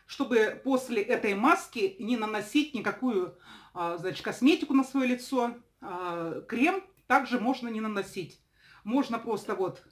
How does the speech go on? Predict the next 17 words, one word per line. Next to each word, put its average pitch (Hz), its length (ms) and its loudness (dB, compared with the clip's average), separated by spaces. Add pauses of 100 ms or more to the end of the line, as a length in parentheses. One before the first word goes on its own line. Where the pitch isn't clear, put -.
(140)
использовать 339 560 0
эту 339 180 0
маску. 311 540 4
Здесь 208 320 -6
у 214 40 -10
нас 196 180 -6
сливочное 190 440 -4
масло, 262 500 0 (440)
которое 226 460 0
очень 262 360 0
хорошо, 208 360 -2
видите, 277 280 2
девочки, 180 380 -4
как - 360 -16 (840)
каша 226 260 0
уже 196 160 -4
разбухла, 185 580 -6